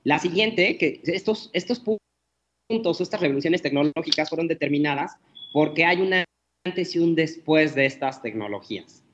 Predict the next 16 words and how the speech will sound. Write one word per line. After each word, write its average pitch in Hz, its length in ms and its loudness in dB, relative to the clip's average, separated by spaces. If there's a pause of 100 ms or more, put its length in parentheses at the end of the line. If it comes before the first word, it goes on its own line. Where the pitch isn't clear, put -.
(560)
Entonces, 147 520 -2 (280)
la, 135 280 0
la 131 140 0
sociedad 139 680 2
se 135 120 -4
transforma 165 800 -2
y 123 200 -8
cambia 165 340 4
ante 127 340 -2
estas, 135 380 -6
digamos, 120 320 -4
como 107 160 -12
revoluciones 107 760 -4
industriales 113 720 -2
o 104 80 -8
revo-, 101 340 -8